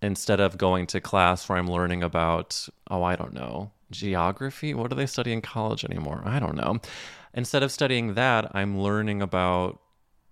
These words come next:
poppers and Lance Bass's newest hot spot. Although, to be fair, I have not done poppers once since I've been here.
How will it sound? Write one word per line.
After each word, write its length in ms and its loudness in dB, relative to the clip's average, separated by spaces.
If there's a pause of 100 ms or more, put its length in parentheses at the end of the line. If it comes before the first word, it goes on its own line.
(160)
poppers 1000 -2 (100)
and 500 -2 (200)
Lance 320 0
Bass's 520 0
newest 560 -2 (200)
hot 340 -2
spot. 500 0 (1000)
Although, 220 0
to 100 -6
be 80 0
fair, 220 0
I 100 2
have 160 0
not 260 0
done 180 -2
poppers 360 -4
once 200 -4
since 120 -6
I've 100 -2
been 140 -4
here. 240 -4